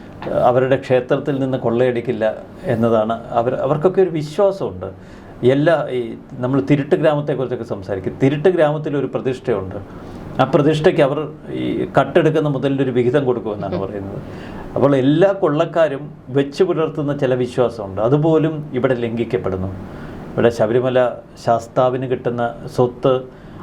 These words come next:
Speaker 1: അപഹരിച്ചു കൊണ്ടുപോകുന്നവരുടെ മനസ്സ് എത്ര ക്രൂരമാണ്.
Speaker 2: തീർച്ചയായിട്ടും. ഇതിപ്പോ എ കെ ജി സെന്ററിൽ നിന്നും വലിയ, ആ, ഈ പറഞ്ഞതുപോലെ, ആ,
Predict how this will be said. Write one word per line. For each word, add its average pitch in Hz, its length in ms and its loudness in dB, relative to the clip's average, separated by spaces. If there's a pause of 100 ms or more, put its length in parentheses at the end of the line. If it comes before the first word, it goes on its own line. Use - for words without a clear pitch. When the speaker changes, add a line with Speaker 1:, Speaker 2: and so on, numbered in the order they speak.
(140)
Speaker 1:
അപഹരിച്ചു 139 560 0
കൊണ്ടുപോകുന്നവരുടെ 120 840 -2
മനസ്സ് 113 400 -4
എത്ര 135 380 0
ക്രൂരമാണ്. 117 800 -2 (760)
Speaker 2:
തീർച്ചയായിട്ടും. 165 360 2
ഇതിപ്പോ 202 360 2
എ 202 160 6 (100)
കെ 240 40 0
ജി 226 140 -4
സെന്ററിൽ 226 380 0
നിന്നും 196 180 2
വലിയ, 180 360 4 (100)
ആ, 165 100 -2 (640)
ഈ - 160 -4 (100)
പറഞ്ഞതുപോലെ, 165 800 2
ആ, 160 140 2